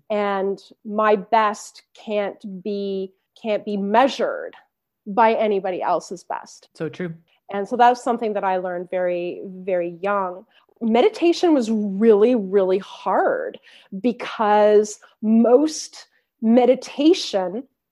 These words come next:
Speaker 1: is, um, well, certainly when you're starting out, people start out with guided visualizations.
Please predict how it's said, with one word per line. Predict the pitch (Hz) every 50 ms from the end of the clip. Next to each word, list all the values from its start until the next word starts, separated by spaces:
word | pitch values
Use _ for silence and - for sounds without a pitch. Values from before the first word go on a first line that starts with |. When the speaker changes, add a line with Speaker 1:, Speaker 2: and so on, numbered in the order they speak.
| _ _ -
Speaker 1:
is, | 262 240 240 233 233 233 220 220 226 208 - - -
um, | 214 202 196 196 190 185 196 -
well, | 233 220
certainly | - - 330 311 240 254 254 240
when | 233 220 214 202
you're | 196
starting | 190 - - - 208 190 185 185 180 190
out, | 208 214 190 160 156 156 - _
people | - 247 214 - 214 214
start | 208 - - - 226 196 196 196 -
out | - 180 202 240 214 180 170 127 202 202
with | 202 196 185 190 185 190 _ _ _ _ _ _ _ _ - 208 190
guided | - 233 202 202 202 185 226 226 220 190
visualizations. | 202 196 180 214 208 202 214 226 190 196 196 196 190 185 185 175 - 208 285 349 - - - - 85 - _ 76 _ - -